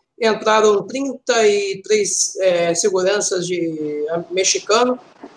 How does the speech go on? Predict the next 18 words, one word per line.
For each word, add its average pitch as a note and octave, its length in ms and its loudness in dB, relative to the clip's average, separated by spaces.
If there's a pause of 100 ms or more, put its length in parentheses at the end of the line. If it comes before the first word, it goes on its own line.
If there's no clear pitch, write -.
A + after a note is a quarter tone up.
(160)
e G#3 100 2
foram A3+ 220 6
nesse A3 280 6
voo G#3+ 180 4
com A3 100 2
a F3+ 60 6
gente. D3 240 0
Nesse C4 240 2
D A#3 140 6
C - 140 0
dez F#3 280 2
quinze A3 260 -2
era G3+ 120 4
legal, F3 500 0 (560)
que - 80 4
ele G3+ 160 6
tinha, G#3+ 320 2
ah, F3+ 800 2